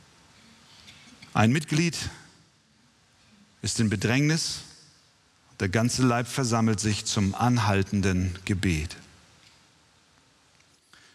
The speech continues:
Schau, Christen antworten nicht mit Gewalt.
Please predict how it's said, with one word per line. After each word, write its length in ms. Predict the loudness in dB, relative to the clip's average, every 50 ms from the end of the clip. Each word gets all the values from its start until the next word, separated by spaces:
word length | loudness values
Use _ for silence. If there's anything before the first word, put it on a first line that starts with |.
| _ -6
Schau, 320 | -2 2 2 2 2 0 -4 -10 -20 -20 -20 -20 -20 -20 _ _ _ _ _ _ _ _ -20 _ -20 -20 _ _ _ _ _ _ _ _ _ _ _ _ _ _ _ _ _ _ _ _ -20 -20 -20 _ _ _ _ _ _ _ _ _ _ _ _ _
Christen 600 | -2 0 0 0 0 -2 -2 -2 -2 0 -2 -2 -6 -10 -16 -20 -20 -20 -20 -20 _ -4 -2
antworten 680 | 0 0 0 0 0 0 0 -2 0 0 0 2 2
nicht 260 | 2 0 -2 -4 -6
mit 160 | -6 -4 -4
Gewalt. 580 | -4 -2 0 0 0 0 0 -2 -4 -8 -12